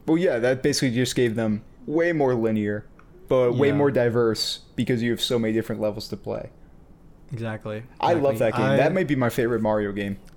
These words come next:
Speaker 2: I'm actually working on two, but I've just been kinda busy.
Speaker 1: Mm-hmm.
Speaker 2: Um,
Speaker 1: Well,
Speaker 2: but
Speaker 1: school
Speaker 2: yeah.
Speaker 1: started again. You basically did
Speaker 2: Yes.
Speaker 1: these all during the gambit of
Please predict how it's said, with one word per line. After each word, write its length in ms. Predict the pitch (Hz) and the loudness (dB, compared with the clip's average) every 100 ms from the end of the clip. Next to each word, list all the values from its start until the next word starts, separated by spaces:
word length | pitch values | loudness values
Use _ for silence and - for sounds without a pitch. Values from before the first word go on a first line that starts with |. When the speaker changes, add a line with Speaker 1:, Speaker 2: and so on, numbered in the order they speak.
| - - - - - | -20 -20 -20 -16 -6
Speaker 2:
I'm 80 | |
actually 320 | 127 131 - 131 | -2 -2 -2 0
working 320 | 123 123 123 | 0 0 -2
on 160 | 117 113 | -4 -6
two, 520 | - 147 147 123 127 - - | -6 -2 0 -2 -4 -12 -14
but 140 | - 120 | -8 -4
I've 160 | 117 120 | -4 -6
just 140 | 117 | -6
been 120 | 123 | -8
kinda 200 | - 117 | -6 -6
busy. 460 | 107 117 110 110 113 - - - - | -6 -6 -6 -8 -10 -16 -20 -20 -6
Speaker 1:
Mm-hmm. 240 | 127 113 101 | -2 -2 -2
Speaker 2:
Um, 400 | 110 107 107 113 - - | -6 -8 -8 -12 -12 -2
Speaker 1:
Well, 80 | 135 | -2
Speaker 2:
but 40 | |
Speaker 1:
school 200 | - 151 | 2 2
Speaker 2:
yeah. 40 | 147 | 2
Speaker 1:
started 360 | - 127 113 | 2 2 2
again. 260 | 107 98 98 - - | 0 -2 -6 -12 -6
You 140 | 147 | -2
basically 280 | 160 175 160 | 0 0 -2
did 220 | 131 143 | 0 0
Speaker 2:
Yes. 60 | 123 | 2
Speaker 1:
these 160 | 123 117 | 0 2
all 200 | 117 113 | 2 2
during 180 | 120 | 2
the 60 | 113 | 2
gambit 300 | 104 107 104 | 2 2 0
of 140 | 95 | -2